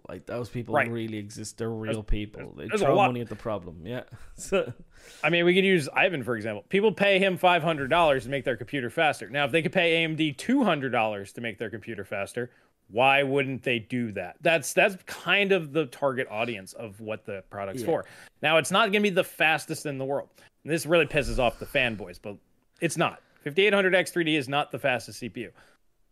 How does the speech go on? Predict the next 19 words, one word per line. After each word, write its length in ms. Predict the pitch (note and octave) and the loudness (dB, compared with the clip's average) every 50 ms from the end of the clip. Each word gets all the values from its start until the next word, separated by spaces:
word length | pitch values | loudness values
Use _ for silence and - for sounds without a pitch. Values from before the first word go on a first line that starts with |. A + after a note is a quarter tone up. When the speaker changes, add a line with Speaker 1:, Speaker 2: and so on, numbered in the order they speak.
| _ _ _ _ _ _ | _ _ _ _ _ _
Speaker 2:
It's 160 | - E3 C#3 | -6 -6 -6
the 140 | - C3+ B2+ | -4 -6 -6
fastest 500 | - - G#3 A#3 C4+ C#4 C#4 A#3 G#3 - | 0 2 4 4 4 4 2 0 -2 0
C 140 | - A3+ A3 | 0 0 -2
P 140 | E3+ G#3+ A3 | 0 -2 0
U 100 | G3+ F3+ | 0 2
that 100 | E3+ E3 | 2 0
you 80 | D3+ | 0
could 120 | C#3+ D#3 D3+ | 0 -2 -4
throw 520 | - - - - D#3 D3 E3 F3 F#3 F#3 | -4 -10 -6 -4 0 2 4 6 6 6
into 220 | F3+ F3 F3 D#3+ C#3+ | 4 4 2 0 0
a 40 | |
system 440 | C3 - F3+ F3+ E3 - D#3 C#3 C3+ | 0 0 0 0 0 0 -2 -2 -2
and 100 | C3+ B2+ | -2 -2
go, 360 | C3+ C3 C3+ B2+ B2 A2+ G#2+ _ _ _ _ _ _ _ - | 0 0 2 2 0 -2 -4 _ _ _ _ _ _ _ -10
"I'm 160 | A#2+ C#3 C#3 | -8 -8 -4
done," 280 | B2+ C3+ G#2+ F#2 F2 - _ - - - - - - - _ _ _ _ _ _ - | -4 -4 -4 -6 -8 -14 _ -20 -20 -20 -20 -20 -20 -20 _ _ _ _ _ _ -6
by 240 | A2+ D3+ C#3 B2 | 0 2 2 2
far. 300 | A#2+ - A2+ E2+ D2 - | 2 -2 -8 -12 -12 -18